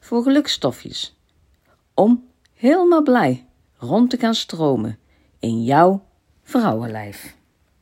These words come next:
Ik kan je nog veel meer uitleggen. Maar ja, vrouwenlijven, die houden helemaal niet van nadenken of uitleggen. Die willen gewoon voelen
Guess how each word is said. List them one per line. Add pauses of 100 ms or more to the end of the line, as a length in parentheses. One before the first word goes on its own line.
(1700)
Ik
kan
je
nog
veel
meer
uitleggen. (640)
Maar
ja, (500)
vrouwenlijven, (160)
die
houden
helemaal
niet (560)
van
nadenken (360)
of
uitleggen. (400)
Die
willen
gewoon
voelen